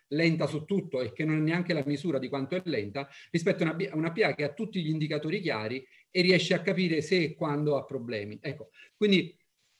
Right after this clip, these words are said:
io dico che ascoltare i clienti e stabilire un rapporto di fiducia con i clienti consente di aiutarsi reciprocamente. Noi cerchiamo di risolvere i loro problemi,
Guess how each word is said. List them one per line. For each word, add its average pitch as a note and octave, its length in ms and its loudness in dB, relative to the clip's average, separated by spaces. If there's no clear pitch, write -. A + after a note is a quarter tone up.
io G3 140 4
dico G3 240 6
che D#3+ 100 4
ascoltare F#3 520 2
i F3 60 4
clienti D#3+ 380 2
e A#2 40 -6
stabilire D#3 340 0
un D#3 60 2
rapporto E3+ 240 0
di E3+ 60 0
fiducia D#3+ 360 -2
con D#3 120 0
i E3 60 -2
clienti D3+ 480 0
consente D3 1200 0
di D3+ 140 0
aiutarsi F3 400 4
reciprocamente. C#3+ 680 0
Noi F3+ 140 0
cerchiamo D3+ 380 -2
di D3 80 -2
risolvere D3 420 0
i - 20 0
loro D3 200 0
problemi, C3+ 500 -2